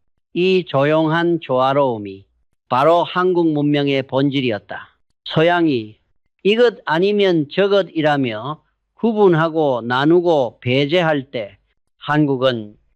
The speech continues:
섞고 받아들이고 조용히 자기 방식으로 녹여냈다. 그때 나는 깨달았다. 내가 사업을 하며 붙들었던 사람 품질 신용이라는 가치,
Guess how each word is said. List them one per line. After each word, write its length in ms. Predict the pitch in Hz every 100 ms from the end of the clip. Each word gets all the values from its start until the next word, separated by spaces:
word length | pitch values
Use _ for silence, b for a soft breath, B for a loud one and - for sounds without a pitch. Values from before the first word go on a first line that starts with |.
| _ _
섞고 640 | - 196 202 165 107 - _ _ _
받아들이고 800 | - 165 170 143 143 135 123 98 _ _ _ _ _
조용히 760 | 131 135 151 165 180 196 226
자기 300 | 175 175 185
방식으로 560 | 175 180 175 175 165 156
녹여냈다. 600 | 147 151 139 120 - - - - _ _ -
그때 640 | 220 240 - 196 131 104 _ _ -
나는 440 | 131 160 170 139
깨달았다. 680 | - 139 139 120 - - - _ _ _ -
내가 240 | 139 143
사업을 460 | 139 143 143 143 139
하며 180 | 147 165
붙들었던 720 | 139 - 139 - 139 123 110 _ _ _
사람 680 | _ - 143 156 165 170 160
품질 640 | - 165 165 151 160 160 151
신용이라는 920 | - 165 160 156 151 139 135 135 127
가치, 720 | 120 120 120 - 147 104 95